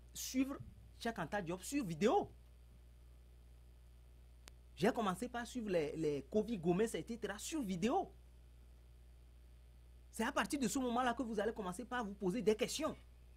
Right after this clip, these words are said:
et que vous allez commencer par comprendre certaines choses. Puisque nous tous, on nous a aliénés. On nous a mis dans du mensonge.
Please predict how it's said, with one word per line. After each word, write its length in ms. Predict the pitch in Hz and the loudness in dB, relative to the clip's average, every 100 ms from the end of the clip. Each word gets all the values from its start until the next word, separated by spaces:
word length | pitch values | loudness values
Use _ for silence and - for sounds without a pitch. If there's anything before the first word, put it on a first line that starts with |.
| - - - - | -20 -20 -8 -4
et 60 | |
que 100 | 269 | 0
vous 160 | 240 208 | 2 4
allez 160 | 185 | 2
commencer 340 | 226 185 170 233 | 2 -2 -2 -2
par 200 | 247 262 | -2 -2
comprendre 540 | 226 190 247 294 302 277 | -2 -2 2 2 2 0
certaines 320 | 180 - 254 | -2 -2 -4
choses. 300 | 359 320 - - - - - - - - - - - - - | -4 -6 -8 -18 -20 -20 -20 -20 -20 -20 -20 -20 -20 -20 -16
Puisque 280 | - 320 - 311 302 | -2 0 2 0 2
nous 180 | 214 226 | 4 4
tous, 400 | - 440 - - - - - - - - - - | 8 6 6 -6 -18 -20 -20 -20 -20 -20 -20 -2
on 100 | 269 | 2
nous 120 | 247 | 4
a 40 | 208 | 4
aliénés. 460 | 202 180 170 240 - - - - - - - - | 4 2 0 -2 -8 -20 -20 -20 -20 -20 -20 0
On 100 | 240 | 2
nous 140 | 220 | 6
a 80 | 214 | 6
mis 280 | 202 214 294 | 6 6 6
dans 200 | 196 190 | 4 2
du 100 | 165 | 0
mensonge. 540 | 156 131 160 135 - | -2 -2 -4 -6 -8